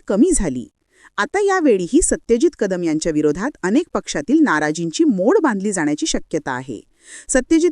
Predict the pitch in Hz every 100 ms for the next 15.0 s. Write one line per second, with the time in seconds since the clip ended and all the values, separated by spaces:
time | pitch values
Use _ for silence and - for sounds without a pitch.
0 | - 240 285 311 294 190 170 - 202 202
1 | - 254 294 254 226 170 196 294 311 190
2 | 185 185 165 175 156 151 151 156 233 156
3 | - - - - 202 - 302 262 220 175
4 | 156 165 160 156 - 190 165 98 - -
5 | - _ 214 311 311 359 - 214 196 247
6 | 208 196 233 - 180 160 165 165 226 -
7 | 208 180 202 214 302 302 185 - 320 202
8 | 285 415 302 254 202 165 165 151 - 240
9 | - 160 160 180 240 240 156 - 139 82
10 | _ _ - - - 277 285 359 277 214
11 | 277 294 285 320 214 190 196 - 214 180
12 | 156 180 175 165 - 170 240 - _ _
13 | - 202 226 339 415 403 262 220 202 165
14 | 151 160 147 - 156 - 143 143 123